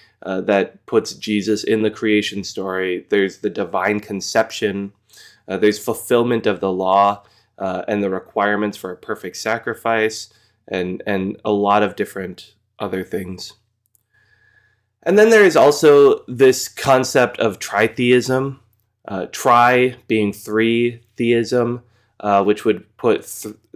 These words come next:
it's a view that holds that there's three distinct gods.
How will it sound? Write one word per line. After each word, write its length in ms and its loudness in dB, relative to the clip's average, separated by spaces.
it's 320 -2
a 80 0
view 200 4
that 120 4
holds 300 0
that 160 0
there's 220 -2
three 300 -4
distinct 640 -6
gods. 560 -4